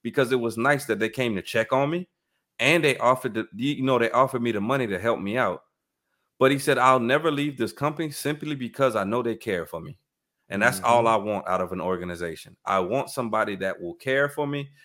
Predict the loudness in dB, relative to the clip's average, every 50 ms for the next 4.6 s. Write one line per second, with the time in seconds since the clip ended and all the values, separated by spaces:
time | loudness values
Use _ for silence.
0 | _ _ -4 -4 -4 -2 -4 -2 -2 -2 0 0 0 2 0 0 -2 -4 -2 -2
1 | -2 -4 -4 -4 -4 -4 -4 -6 -10 -16 _ _ -6 -6 -2 -2 -2 2 2 2
2 | 2 2 0 -2 -2 -4 -4 -4 -4 -2 -2 -2 -2 -4 -6 -10 -8 -6 -6 -4
3 | -4 -4 -4 -2 -2 -2 -2 -2 -2 -4 -4 -4 -8 -8 -4 -2 -2 -2 -2 -4
4 | -4 -6 -6 -6 -8 -4 0 0 0 0 -2